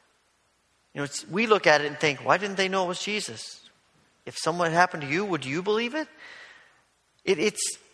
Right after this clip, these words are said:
it, it's the most astounding thing they could ever experience. And here is Jesus, and he shows them his hands and his side, and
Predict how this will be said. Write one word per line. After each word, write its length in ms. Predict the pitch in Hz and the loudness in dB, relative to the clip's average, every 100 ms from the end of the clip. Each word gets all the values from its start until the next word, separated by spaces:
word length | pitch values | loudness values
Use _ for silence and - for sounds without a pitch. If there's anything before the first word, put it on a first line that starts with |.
| - | -6
it, 180 | 175 180 | -6 -4
it's 140 | 180 | -4
the 60 | 208 | 0
most 200 | 208 208 | 0 0
astounding 600 | 190 - 196 214 214 202 | 0 4 4 4 0 -2
thing 260 | 202 196 | 0 0
they 100 | 185 | -2
could 120 | 185 | 2
ever 160 | 175 175 | 2 0
experience. 680 | 165 - 254 294 190 117 - - - - | -4 -4 0 0 0 -2 -6 -12 -12 -2
And 120 | 160 | 2
here 180 | 208 254 | 4 2
is 140 | 247 | 0
Jesus, 540 | - 247 262 220 135 - | 0 0 0 0 -2 -2
and 80 | 156 | -2
he 60 | |
shows 300 | 147 196 220 | 2 4 4
them 120 | 214 196 | 2 -2
his 120 | 185 | 0
hands 380 | 202 214 196 165 | 2 4 2 0
and 100 | 156 | -4
his 180 | 151 - | -2 4
side, 460 | 185 196 202 170 | 6 8 6 2
and 120 | 143 | -2